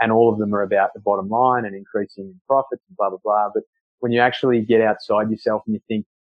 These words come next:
you know, really put on that empathy tag, which in a lot of our, you know, the strength analysis and whatever, that's a big part of both of our strength,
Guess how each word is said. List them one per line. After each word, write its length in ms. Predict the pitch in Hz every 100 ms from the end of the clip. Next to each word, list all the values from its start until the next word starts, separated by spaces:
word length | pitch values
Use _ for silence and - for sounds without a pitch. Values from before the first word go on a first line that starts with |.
| _ _
you 120 | 127 120
know, 200 | 110 110 _ _ 135
really 180 | 127
put 180 | 117 120
on 100 | 113
that 120 | 107
empathy 400 | 110 123 131 131
tag, 340 | 120 131 156 196
which 360 | 151 135 - - _ _ _ -
in 400 | 147 135 123 107 -
a 60 |
lot 180 | 131 127
of 100 | 123
our, 340 | 120 113 110 -
you 100 | 131
know, 120 | 117
the 100 | 107
strength 320 | - - 117 117
analysis 480 | 110 113 107 104 -
and 100 | 107
whatever, 260 | 107 107
that's 240 | 110 107 -
a 40 | 101
big 120 | 110 104 -
part 180 | 107 104
of 100 | 98 -
both 180 | 104 101 110
of 140 | 104 _ _ 110
our 80 | 104
strength, 380 | - 110 110